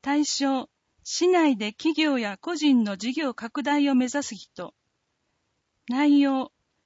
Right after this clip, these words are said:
中小企業診断士の吉田正樹さんが、起業するための心構えから、成功法則まで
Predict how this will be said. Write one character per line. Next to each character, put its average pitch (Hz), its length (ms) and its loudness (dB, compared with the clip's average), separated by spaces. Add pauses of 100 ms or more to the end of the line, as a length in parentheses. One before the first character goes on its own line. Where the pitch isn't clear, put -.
(140)
中 339 240 -2
小 339 240 -2
企 302 260 0
業 339 160 -2
診 330 340 2
断 320 220 2
士 - 160 -6
の 196 240 -4 (420)
吉 262 280 -4
田 330 100 2
正 330 260 2
樹 - 140 -10
さ 208 180 -4
ん 190 80 -4
が、 180 240 -10 (380)
起 262 140 -4
業 339 240 0
す 320 160 -6
る 339 100 -2
た 330 160 0
め 302 100 6
の 240 140 2
心 320 380 -8
構 311 280 2
え 240 60 -2
か 196 160 -12
ら、 180 220 -10 (340)
成 339 280 -2
功 339 320 -6
法 339 200 -2
則 262 240 -8
ま 202 160 -6
で 185 240 -10